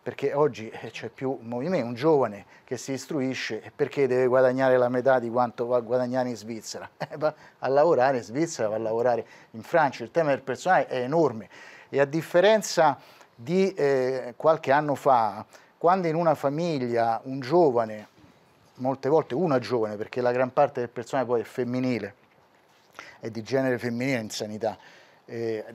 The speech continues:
ad esempio diventava, eh, infermiere, eh, era, diciamo, per quella famiglia era un lustro, era uno status, brava.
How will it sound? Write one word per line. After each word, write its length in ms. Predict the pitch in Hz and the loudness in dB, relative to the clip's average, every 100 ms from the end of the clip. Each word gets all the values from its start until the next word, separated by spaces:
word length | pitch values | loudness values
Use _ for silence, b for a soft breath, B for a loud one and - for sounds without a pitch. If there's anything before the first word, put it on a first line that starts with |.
| 104 | -12
ad 160 | 117 | -8
esempio 580 | 113 117 160 165 - 127 | -8 0 2 0 -2 -4
diventava, 880 | 110 120 117 117 156 165 160 135 117 B B B - | -4 -4 -6 0 6 6 8 6 4 B B B -14
eh, 180 | 120 123 | -10 -6
infermiere, 920 | 160 147 160 147 160 131 104 110 135 - _ b b b b _ | -6 -4 -2 -2 0 0 -2 -4 -6 -8 _ b b b b _
eh, 140 | - - | -18 -14
era, 600 | - 220 226 139 123 117 | -2 2 6 6 4 0
diciamo, 480 | 110 113 165 175 127 98 117 | -4 -4 0 2 0 -4 -12
per 140 | 127 | -6
quella 260 | - 170 156 | 0 2 2
famiglia 760 | 208 139 170 196 127 107 104 | 0 -2 -2 2 2 2 -2
era 520 | 110 135 151 123 107 - - | -2 2 4 4 0 -6 -10
un 140 | 131 | -4
lustro, 600 | 156 233 143 - 123 113 98 - | 0 2 0 -6 -4 -4 -4 -10
era 240 | - 143 139 | -6 -2 -2
uno 180 | 135 135 | -4 -6
status, 760 | - - 180 123 101 110 - 104 | -8 -4 -4 -4 -8 -14 -12 -12
brava. 400 | 95 143 110 92 | 0 4 4 0